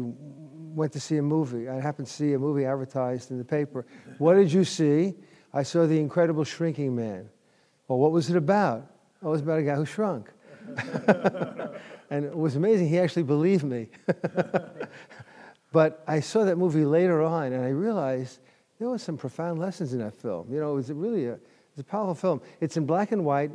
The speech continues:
You still probably could see it somewhere. You know, but now with streaming, you can get access to every film. But it was a, a, I would say, a, a frightening film, and yet a film that had a message. What happens? The man, uh, in his, uh, is in, on vacation.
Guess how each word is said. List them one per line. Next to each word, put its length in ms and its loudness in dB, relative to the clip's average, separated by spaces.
You 80 -8
still 160 -8
probably 220 2
could 120 -4
see 180 0
it 120 -2
somewhere. 380 0
You 100 0
know, 80 -2
but 140 -2
now 120 0
with 120 -2
streaming, 380 2
you 120 0
can 160 -4
get 160 0
access 300 -8
to 60 -6
every 160 -8
film. 320 -6
But 100 -2
it 40 2
was 200 2
a, 180 2
a, 240 -6
I 40 -4
would 140 -6
say, 180 -2
a, 380 -4
a 60 -14
frightening 480 -2
film, 400 0
and 340 -4
yet 180 -4
a 60 -16
film 200 -4
that 120 -2
had 80 -2
a 40 -2
message. 480 -6
What 160 2
happens? 400 -4
The 80 0
man, 420 0
uh, 400 -4
in 80 -2
his, 200 -6
uh, 440 -6
is 180 -2
in, 160 2
on 220 -2
vacation. 680 6